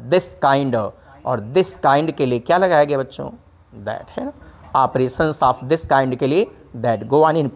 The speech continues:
P last में ही आएगा। और अगर पी last में आएगा तो इन Q वाले में last में, तो दोनों में P है, तो हमको क्या करना होगा? पहला,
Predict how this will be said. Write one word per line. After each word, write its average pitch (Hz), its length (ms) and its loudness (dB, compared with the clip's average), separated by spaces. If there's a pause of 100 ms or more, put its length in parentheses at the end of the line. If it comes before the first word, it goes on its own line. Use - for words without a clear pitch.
(120)
P 226 160 2 (180)
last 151 360 0
में 139 140 -2
ही 139 200 0
आएगा। 98 320 -8 (480)
और 127 100 4
अगर 175 200 6
पी 175 260 0
last 156 340 2
में 139 100 0
आएगा 147 380 4 (400)
तो - 240 2
इन 214 200 0 (120)
Q 208 200 2
वाले 160 280 6
में 160 120 0
last 147 340 2
में, 143 100 -4
तो 196 100 -4
दोनों 240 200 0
में 202 160 -2
P 147 200 2
है, 135 160 2 (340)
तो 135 60 0
हमको 143 300 0
क्या 156 200 4
करना 165 240 2
होगा? 165 200 4
पहला, 170 360 2